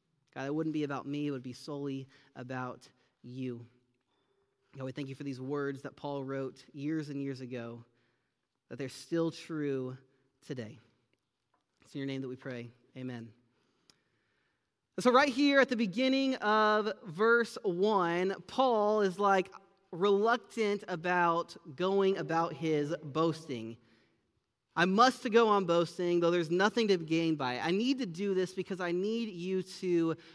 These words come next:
realize that what I, I, I know the truth, that there's been things that have happened to me that, that, that give me credibility for who I am.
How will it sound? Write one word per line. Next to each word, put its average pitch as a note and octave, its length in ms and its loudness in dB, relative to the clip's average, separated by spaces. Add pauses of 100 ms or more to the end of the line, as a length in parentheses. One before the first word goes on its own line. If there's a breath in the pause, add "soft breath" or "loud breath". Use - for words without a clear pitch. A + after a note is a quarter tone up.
realize E3+ 760 2
that D#3+ 240 -4
what F3+ 280 -2
I, G#3+ 280 -2 (200)
I, E3 320 -2
I E3+ 120 0
know G3+ 440 2 (200 loud breath)
the E3 80 -6
truth, D#3 420 -4
that D3 80 -8
there's F#3 220 -4
been E3+ 180 -2
things A#3+ 380 -4
that B3 80 -2
have G#3 100 -4
happened G3+ 360 -4
to F#3 60 -2
me D#3+ 360 0 (220 loud breath)
that, E3 200 -4
that, E3 220 -6
that E3+ 320 -8
give G3 280 -2
me F#3+ 300 0 (100)
credibility E3 840 -2
for D3 280 -8
who F3+ 260 2
I D#3 160 -2
am. A#2+ 340 -6